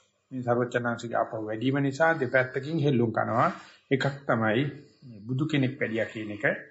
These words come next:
අනිත් පැත්තේ මේ කපිලවස්තුපුරේ හිටපු ඒ ශාක්‍ය වංශය ඉතාමත්ම නම්බුකාර වංශයක්. දැන් මේ බුදුහාමුදුරන්ට වැඩිමහල්ලෝ පුදුමාකාර අපහසුවටපත් වුණා. මෙයාට වඳිනවද නැද්ද කියලා.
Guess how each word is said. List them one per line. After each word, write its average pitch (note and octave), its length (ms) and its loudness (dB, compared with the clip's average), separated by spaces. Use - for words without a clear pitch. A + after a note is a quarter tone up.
අනිත් B2+ 240 2
පැත්තේ B2+ 480 0
මේ B2 260 -8
කපිලවස්තුපුරේ C3+ 680 4
හිටපු B2+ 340 4
ඒ A2+ 340 4
ශාක්‍ය B2+ 540 2
වංශය C#3 360 2
ඉතාමත්ම D3+ 720 2
නම්බුකාර C3 500 4
වංශයක්. A2+ 460 2
දැන් B2 200 2
මේ C3+ 160 0
බුදුහාමුදුරන්ට C3+ 800 2
වැඩිමහල්ලෝ C3 800 2
පුදුමාකාර D#3+ 680 2
අපහසුවටපත් C#3+ 720 2
වුණා. C3+ 240 -2
මෙයාට C3+ 320 0
වඳිනවද C3+ 480 2
නැද්ද B2 280 0
කියලා. - 360 -18